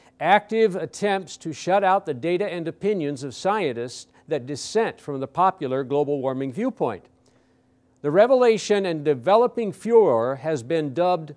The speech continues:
ClimateGate. Nevertheless, ClimateGate has raised the destabilizing concern about politically corrupted science, which many have long suspected. So whose science can you trust?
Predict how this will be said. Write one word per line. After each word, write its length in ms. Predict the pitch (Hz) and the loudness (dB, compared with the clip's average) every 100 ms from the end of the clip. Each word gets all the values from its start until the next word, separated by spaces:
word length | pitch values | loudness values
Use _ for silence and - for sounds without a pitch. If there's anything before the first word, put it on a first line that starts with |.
| - | -18
ClimateGate. 920 | - 185 196 175 139 127 113 90 _ _ _ _ _ _ _ _ _ _ _ _ _ - | -6 -4 -2 -4 -6 -6 -6 -6 _ _ _ _ _ _ _ _ _ _ _ _ _ -2
Nevertheless, 560 | 180 262 233 165 151 - | 0 4 4 4 2 0
ClimateGate 560 | 202 214 208 160 170 | 0 2 0 0 0
has 160 | 156 123 | -2 -2
raised 400 | 180 214 220 156 | 2 4 2 -2
the 80 | 143 | -6
destabilizing 1000 | 139 - 196 208 180 160 170 139 147 135 | -8 -4 0 0 2 2 0 -2 -6 -8
concern 540 | 139 - 196 185 156 | -10 -6 -2 0 0
about 300 | 143 139 139 | 0 0 0
politically 420 | 170 165 165 170 | -4 -2 -4 -6
corrupted 520 | - 151 139 139 - | -6 -2 -2 -2 -12
science, 720 | - - 220 190 107 - - _ _ _ _ | -10 -4 -4 -2 -6 -10 -20 _ _ _ _
which 240 | - 165 170 | -6 -6 -2
many 280 | 185 220 175 | 0 2 0
have 140 | 170 | 0
long 300 | 156 160 165 | 0 -2 -4
suspected. 720 | - 170 - 208 202 - 92 _ _ _ _ _ _ _ _ _ _ _ | -8 -12 -4 -4 -4 -8 -14 _ _ _ _ _ _ _ _ _ _ _
So 220 | - 170 | 0 2
whose 260 | 170 285 277 | 4 2 0
science 560 | - 226 147 143 165 | -2 0 0 -2 -6
can 300 | - 170 165 | -10 -6 -4
you 100 | 165 | -4
trust? 640 | 175 277 220 - - - | -4 -2 -2 -2 -12 -20